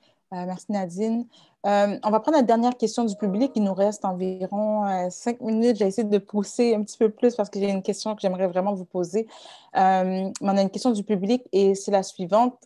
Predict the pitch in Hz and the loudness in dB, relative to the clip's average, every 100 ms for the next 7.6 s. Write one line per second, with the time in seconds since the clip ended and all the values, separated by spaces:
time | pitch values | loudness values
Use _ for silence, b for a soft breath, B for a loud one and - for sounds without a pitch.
0 | - 190 185 180 202 190 196 190 190 220 | 2 4 6 4 -2 -2 0 2 0 0
1 | 185 175 175 - 196 202 202 - 190 185 | 2 2 2 0 0 0 -4 -2 -2 0
2 | 185 254 262 _ B B B B - 190 | 0 -2 -4 _ B B B B -2 0
3 | 185 185 185 - - 233 233 269 285 220 | 0 -2 -4 -8 -2 2 6 6 4 2
4 | 196 214 220 214 202 170 175 - 220 220 | 2 2 2 0 -2 -4 -8 -2 -2 0
5 | 190 190 175 202 196 190 220 220 180 170 | 2 2 4 2 0 -2 0 0 0 -4
6 | - - 175 - - 220 214 - 175 175 | -4 -2 -2 -4 -4 0 0 0 0 0
7 | - 175 170 185 226 | -6 -8 -4 -4 -4